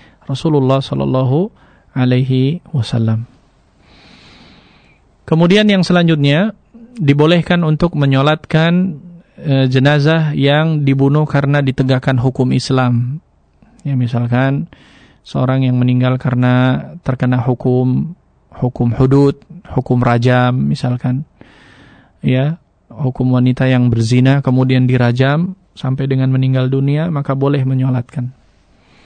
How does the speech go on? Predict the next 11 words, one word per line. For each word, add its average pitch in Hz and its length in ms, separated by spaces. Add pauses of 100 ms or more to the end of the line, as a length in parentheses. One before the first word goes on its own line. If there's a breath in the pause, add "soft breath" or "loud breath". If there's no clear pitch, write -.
(300 soft breath)
Atau 135 240
kemudian 131 560
seseorang 131 480
yang 139 400 (800)
dibunuh 131 480
karena 127 240
ditegakkan 127 640
hukum 120 400
had, 160 240 (880 loud breath)
ya, 135 160
maka, 143 560